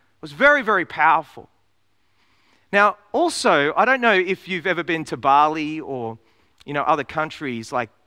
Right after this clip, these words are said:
like in, in Asia. And what you'll, what you'll see when you go to Bali is you'll see, uh, in front of all of the different shops, is you'll see these plates of food that they've set out for their gods. Because they believe that, you know, in order for them to be blessed,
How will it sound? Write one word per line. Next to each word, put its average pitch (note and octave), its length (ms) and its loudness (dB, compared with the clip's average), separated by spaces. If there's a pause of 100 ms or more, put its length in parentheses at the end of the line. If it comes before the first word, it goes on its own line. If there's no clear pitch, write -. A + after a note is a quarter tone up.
(100)
like A#2+ 340 -8
in, B2 440 -10
in C3 180 -8
Asia. C3 480 -4 (540)
And E3 80 -2
what B3+ 160 0
you'll, C#4+ 160 -4 (120)
what B3 200 0
you'll C#4 80 -4
see B3 200 -2
when G3+ 140 0
you F3 60 -4
go F3+ 120 4
to D#3+ 60 2
Bali E3 540 2
is D#3+ 100 -4
you'll F3 120 -4
see, F#3 340 -6 (120)
uh, G#2+ 180 -8
in E3+ 100 -4
front A#3+ 200 0
of A3+ 60 0
all G#3 160 0
of F#3 60 -6
the E3 100 -2
different D3+ 340 -6
shops, - 540 -2 (480)
is D#3+ 140 -10
you'll F3+ 100 -4
see A3 180 -8
these F3+ 180 -6
plates F#3 400 -4
of D3+ 100 -10
food G3 460 -4
that C3+ 100 -6
they've C#3+ 180 -4
set E3+ 220 -4
out D3 200 2 (240)
for - 120 -14
their B2+ 100 -6
gods. C3+ 640 -8 (680)
Because D#3 420 -4 (100)
they F3+ 160 2
believe F3 540 -4
that, D3 180 -4 (140)
you D#3+ 100 -10
know, D3 120 -2
in D#3+ 180 -6
order G3+ 180 0
for F#3 160 -8
them E3 200 -2
to D3+ 100 -18
be C#3 100 -12
blessed, E3+ 560 -2